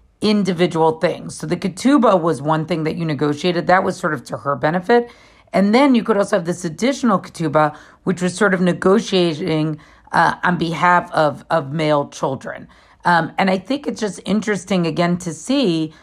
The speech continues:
all the dil-, different levels and ways that, you know, women sought to sort of negotiate and to protect themselves.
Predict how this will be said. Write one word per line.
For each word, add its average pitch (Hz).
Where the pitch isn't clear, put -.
all 240
the 208
dil-, 190
different 185
levels 180
and 156
ways 175
that, 170
you 196
know, 170
women 185
sought 202
to 165
sort 160
of 160
negotiate 160
and 151
to 151
protect -
themselves. -